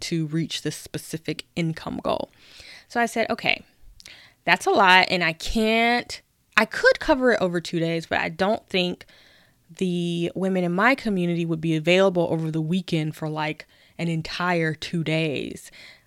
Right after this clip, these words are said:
Like, I just know the women in my community, and that's a lot to ask. And so even after I had hired the designer to do the webpage and had started even planning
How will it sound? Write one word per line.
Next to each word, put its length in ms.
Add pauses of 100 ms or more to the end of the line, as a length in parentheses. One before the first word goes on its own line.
Like, 220 (340)
I 100
just 220
know 560 (220)
the 100
women 440
in 80
my 140
community, 480
and 100
that's 160
a 60
lot 320
to 160
ask. 500 (380)
And 200
so 520 (960)
even 300
after 640
I 220
had 140
hired 380
the 80
designer 420
to 80
do 220
the 100
webpage 640
and 200 (380)
had 140
started 280
even 260
planning 720